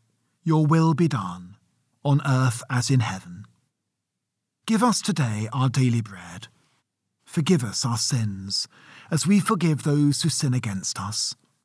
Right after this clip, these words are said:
Lead us not into temptation, but deliver us from evil. For the kingdom,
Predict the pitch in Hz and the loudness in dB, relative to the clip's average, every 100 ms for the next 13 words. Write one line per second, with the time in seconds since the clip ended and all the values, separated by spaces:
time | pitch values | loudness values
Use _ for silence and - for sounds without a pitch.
0 | _ _ _ _ _ _ _ - 160 160 | _ _ _ _ _ _ _ 0 0 2
1 | 151 165 160 151 160 147 139 139 135 139 | 2 2 2 2 0 0 0 0 2 0
2 | 135 - 92 92 110 _ _ _ _ _ | 0 -2 -8 -12 -16 _ _ _ _ _
3 | - 147 165 165 156 120 95 92 - 139 | -4 0 4 4 4 -2 -6 -6 -4 -2
4 | 135 123 110 104 92 107 _ _ _ _ | -2 0 -2 -4 -10 -12 _ _ _ _
5 | _ _ _ - 135 131 - 160 156 165 | _ _ _ -6 -4 0 4 6 6 4
6 | 160 | 0